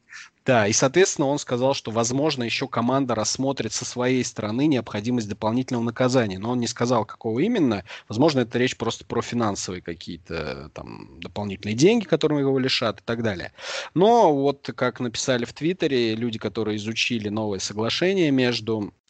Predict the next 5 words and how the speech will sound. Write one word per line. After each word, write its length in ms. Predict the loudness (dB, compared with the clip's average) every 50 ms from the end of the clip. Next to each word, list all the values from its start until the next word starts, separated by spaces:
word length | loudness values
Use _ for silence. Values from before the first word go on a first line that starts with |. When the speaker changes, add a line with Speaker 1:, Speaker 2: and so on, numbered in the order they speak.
| -2 -2 0
Speaker 2:
профсоюзами 840 | 0 2 0 2 2 2 4 2 2 0 -2 -4 -2 -2 -2 -4 -4 -6
и 380 | -6 -8 -6 -6 -6 -6 -6
Национальной 380 | -8 -8 -8 -6 -4 -4 -6 -6
футбольной 340 | -8 -6 -4 -2 -2 -2 0
лигой, 400 | 0 -2 -2 0 -2 -4 -4